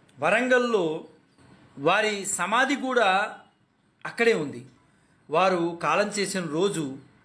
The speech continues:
జూన్ పది, రెండు వేల పదిహేను. ద-, ఆయన సమాధిని గురుధామం అంటారు. భీముని పట్టణంలో ఆనందవన ఆశ్రమములోను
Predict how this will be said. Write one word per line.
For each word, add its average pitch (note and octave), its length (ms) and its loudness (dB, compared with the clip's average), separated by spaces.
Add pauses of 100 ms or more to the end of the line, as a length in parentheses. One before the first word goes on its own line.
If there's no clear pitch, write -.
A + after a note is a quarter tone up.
(100)
జూన్ F#3+ 320 -2
పది, F3 240 2
రెండు D#3 180 -2
వేల D#3+ 140 0
పదిహేను. B2+ 420 -6 (840)
ద-, D3 580 -12
ఆయన A3 680 4
సమాధిని G#3+ 920 0 (240)
గురుధామం A#3 540 2
అంటారు. D3 360 -6 (500)
భీముని A#3+ 360 2
పట్టణంలో B3+ 840 2 (520)
ఆనందవన C4 640 2
ఆశ్రమములోను A#3+ 1300 0